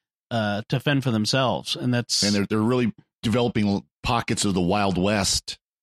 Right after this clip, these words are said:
Speaker 1: Yeah.
Speaker 2: in these, these systems where there is no, as, as there is that conversation between Picard and,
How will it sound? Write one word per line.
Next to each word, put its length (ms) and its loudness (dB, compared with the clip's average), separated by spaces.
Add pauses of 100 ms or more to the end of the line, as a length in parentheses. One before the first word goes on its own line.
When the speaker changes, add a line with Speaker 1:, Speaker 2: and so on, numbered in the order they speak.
(240)
Speaker 1:
Yeah. 300 2
Speaker 2:
in 60 2
these, 440 0 (140)
these 160 0
systems 680 0
where 340 0 (260)
there 120 -2
is 260 0
no, 300 2 (160)
as, 400 0 (360)
as 360 0
there 120 2
is 100 0
that 160 0
conversation 560 0
between 320 0
Picard 380 0
and, 200 2